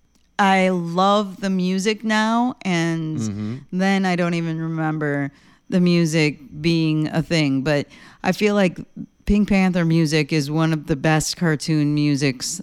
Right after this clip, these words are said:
Speaker 1: that there ever was.
Speaker 2: Mm. All right, that's a bold claim.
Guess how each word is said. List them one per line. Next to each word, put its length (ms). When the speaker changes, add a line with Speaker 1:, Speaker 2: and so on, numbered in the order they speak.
Speaker 1:
that 320
there 220
ever 260
was. 420
Speaker 2:
Mm. 340
All 80
right, 200
that's 200
a 40
bold 340
claim. 440